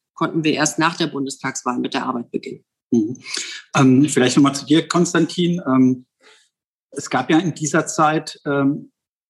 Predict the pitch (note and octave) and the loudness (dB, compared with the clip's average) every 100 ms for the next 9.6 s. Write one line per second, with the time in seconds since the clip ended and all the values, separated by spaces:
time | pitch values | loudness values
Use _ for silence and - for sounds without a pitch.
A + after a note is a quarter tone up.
0 | _ _ - - C#3+ C#3+ D3+ C#3+ C#3+ - | _ _ -6 2 4 4 2 -2 -2 0
1 | E3 F3 - D3 D#3+ D3+ D3 - D3+ D3 | 2 2 2 2 4 4 4 -2 -6 0
2 | D3+ C#3 - C#3 C3+ - - C#3 C3+ D3 | 0 0 -2 -2 -2 -4 -2 0 0 -4
3 | D3+ - C#3+ D#3+ E3+ B2 A2+ A#2+ A2+ - | -6 -4 0 0 0 -2 0 0 0 -2
4 | B2+ C3+ - A#2+ A#2+ - A#2 A#2+ A2+ C#3+ | -4 -6 -4 -4 -4 -6 -4 -2 0 0
5 | - - - - - _ - - - - | -2 -6 -12 -14 -20 _ -20 -18 -12 -4
6 | A#2+ - A#2+ A#2+ C#3 B2+ B2 B2+ A#2 A#2+ | -4 -2 -2 2 2 4 2 0 -2 -6
7 | - - C#3+ - B2+ - B2 A2 A#2 B2 | -8 -10 -8 -8 -8 -2 0 2 2 2
8 | B2+ A#2+ A#2 - - - - - _ _ | 2 2 0 -10 -18 -16 -18 -20 _ _
9 | _ - B2 B2 C3 B2+ | _ -2 2 4 4 2